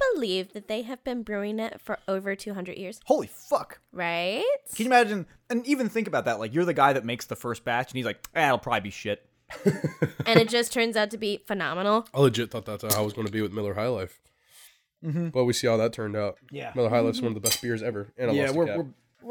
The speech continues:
Speaker 1: We're giant advocates
Speaker 3: I like
Speaker 1: for
Speaker 3: it.
Speaker 1: the Miller High Life.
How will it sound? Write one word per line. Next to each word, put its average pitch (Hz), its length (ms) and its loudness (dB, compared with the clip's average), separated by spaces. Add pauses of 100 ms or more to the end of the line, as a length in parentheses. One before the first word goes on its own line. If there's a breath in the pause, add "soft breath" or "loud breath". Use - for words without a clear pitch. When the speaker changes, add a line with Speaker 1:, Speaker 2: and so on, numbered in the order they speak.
Speaker 1:
We're 240 40 2
giant 247 360 4
advocates 180 1080 -2
Speaker 3:
I 120 40 -12
like 165 140 0
Speaker 1:
for 180 120 2
Speaker 3:
it. 160 160 -2
Speaker 1:
the 160 260 -2
Miller 170 200 -4
High 147 160 -8
Life. - 300 -12